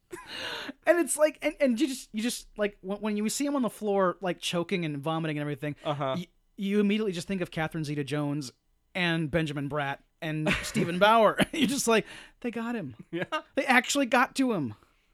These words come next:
Speaker 2: Yeah.
Speaker 1: I mean, a, a federal witness, and they, they, and, and they've, they've killed him, and they can't go on with the
Speaker 2: And
Speaker 1: case.
Speaker 2: now that's why the case is dismissed.
Speaker 1: Exactly.
Speaker 2: The key witness is dead.
Speaker 1: Oh my God.
Speaker 2: And everybody on that jury, in that courtroom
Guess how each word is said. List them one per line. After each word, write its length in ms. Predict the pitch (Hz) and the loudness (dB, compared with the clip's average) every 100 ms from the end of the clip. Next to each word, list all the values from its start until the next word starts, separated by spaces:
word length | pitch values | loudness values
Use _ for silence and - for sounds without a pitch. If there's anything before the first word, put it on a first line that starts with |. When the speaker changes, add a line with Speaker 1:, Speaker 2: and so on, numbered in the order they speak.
| _ | _
Speaker 2:
Yeah. 300 | 131 170 247 - _ _ | -6 -4 -6 -12 _ _
Speaker 1:
I 60 | 220 | 0
mean, 180 | 240 233 | 0 0
a, 120 | - - - - - | -2 -6 -8 -18 -2
a 100 | 262 | 0
federal 400 | 262 320 339 320 | 8 8 10 10
witness, 400 | 294 311 277 - | 10 8 4 2
and 180 | - 254 | 2 2
they, 120 | 254 | 2
they, 180 | 254 240 | 2 0
and, 220 | 226 226 233 | 2 -2 0
and 160 | 226 | 2
they've, 140 | 226 208 214 | 2 0 -2
they've 160 | 214 - | -2 2
killed 240 | 247 240 | 0 2
him, 200 | 240 240 - _ - | -2 -6 -14 _ -2
and 220 | 254 233 | 2 8
they 80 | 233 | 8
can't 320 | - 214 214 | 8 2 2
go 180 | 185 170 | 0 2
on 120 | 160 | 2
with 100 | 151 | 0
the 60 | 147 | 2
Speaker 2:
And 100 | 165 | 4
Speaker 1:
case. 20 | |
Speaker 2:
now 180 | 165 170 | 6 4
that's 280 | 160 160 - | 4 2 2
why 120 | 165 | 0
the 100 | 165 | 0
case 320 | - 147 143 | -2 -4 -4
is 100 | 147 | -10
dismissed. 480 | - 143 - 110 90 | -8 -10 -8 -12 -4
Speaker 1:
Exactly. 480 | 185 151 180 165 - | -4 0 0 0 -2
Speaker 2:
The 60 | 165 | -4
key 200 | - 208 | -2 -2
witness 380 | 180 160 160 - | -2 -4 -8 -10
is 100 | 131 | -8
dead. 300 | 113 98 95 | -6 -6 -2
Speaker 1:
Oh 160 | 226 226 | 2 2
my 180 | 208 165 | 2 0
God. 400 | 139 117 107 110 - _ - | -4 -6 -10 -16 -20 _ 2
Speaker 2:
And 180 | 220 - _ | 2 0 _
everybody 880 | 214 240 175 202 190 185 180 165 - - | -4 -4 -2 2 4 6 4 0 -4 -4
on 200 | 160 175 | -2 0
that 200 | 180 180 | 0 -2
jury, 600 | 147 156 151 143 135 120 _ _ | -2 0 0 0 -2 -8 _ _
in 140 | 180 220 | 0 2
that 200 | 185 - | 0 0
courtroom 600 | 170 147 139 139 127 | -2 -2 -2 -4 -6